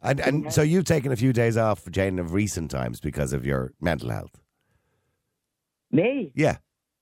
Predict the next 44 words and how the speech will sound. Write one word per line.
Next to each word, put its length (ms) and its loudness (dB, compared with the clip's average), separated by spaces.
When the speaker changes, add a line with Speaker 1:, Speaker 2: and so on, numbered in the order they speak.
Speaker 2:
Yeah. 300 0
Speaker 1:
So 180 0
what? 140 -2
You 80 0
just 140 -4
get 120 0
up 100 0
in 40 0
the 60 2
morning 420 2
and 120 -2
you 80 -4
just 320 -6
feel 180 -2
you're 80 -4
just 140 -4
not 160 -2
up 160 -2
to 100 2
it. 100 -2
You 80 -12
just 140 -4
can't 200 -4
deal 200 -2
with 260 -8
kind 160 -6
of 100 -8
life 320 -4
in 140 -10
general. 340 -2
Speaker 2:
Not 260 2
life 280 0
in 140 -16
general, 400 -2
but, 240 -2
like, 300 -2
if 140 -6
I 60 0
don't 260 -4
feel 200 -2
right, 340 -2
I 180 -4
Speaker 1:
Mm-hmm. 240 -8
Yeah. 220 -2